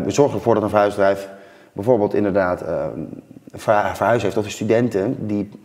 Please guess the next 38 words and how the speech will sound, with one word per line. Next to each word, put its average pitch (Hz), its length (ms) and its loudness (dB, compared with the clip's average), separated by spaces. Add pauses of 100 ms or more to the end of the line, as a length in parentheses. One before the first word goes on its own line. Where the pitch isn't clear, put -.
(120)
punctueler 117 600 2
zijn, 95 440 0
eh, - 160 -2
op 98 120 -4
die 101 100 0
afspraak, 107 320 -2
waardoor 104 440 2 (260)
de - 80 -6
verhuizing 127 360 2
ook 117 240 0
vloeiender 127 440 2
loopt. 127 320 2
Want, 98 180 -4 (480)
eh, 104 160 0
ja, 107 300 2
er, 113 100 -2
er - 80 0
gaat 151 200 4
nogal 113 320 4
eens 110 140 -2
wat 110 140 2
mis, 127 300 0
eh, 90 340 -2 (140)
ehm, 82 80 -4 (600)
tijdens 120 340 2
een 101 60 -4
verhuizing. 104 440 2
En 101 80 0
wij 117 160 4
proberen 113 280 2
dat 104 120 2
dan, 98 180 0
eh, 82 80 0 (680)
of 101 120 -2
het 92 80 -6
nou 87 140 -2
verzekering 127 480 0
is, 139 240 -6